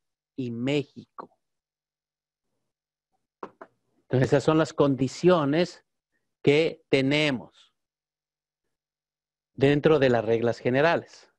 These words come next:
Niño, hijo calificado. Cinco pruebas.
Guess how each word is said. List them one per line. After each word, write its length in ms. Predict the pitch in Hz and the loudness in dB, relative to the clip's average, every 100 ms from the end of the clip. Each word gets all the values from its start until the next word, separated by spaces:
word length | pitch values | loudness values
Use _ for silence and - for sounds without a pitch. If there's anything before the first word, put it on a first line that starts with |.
| _ _ _ - | _ _ _ -4
Niño, 580 | 196 262 254 262 277 _ _ - | 0 0 0 -4 -6 _ _ -2
hijo 340 | 175 - 170 | 0 0 -2
calificado. 760 | 151 131 - 113 - - _ _ _ _ _ _ _ _ _ _ _ - | -2 -2 -6 -10 -12 -12 _ _ _ _ _ _ _ _ _ _ _ -16
Cinco 560 | - 208 247 240 233 | -2 2 2 2 0
pruebas. 600 | 226 226 180 113 - - | 2 2 2 -2 -16 -20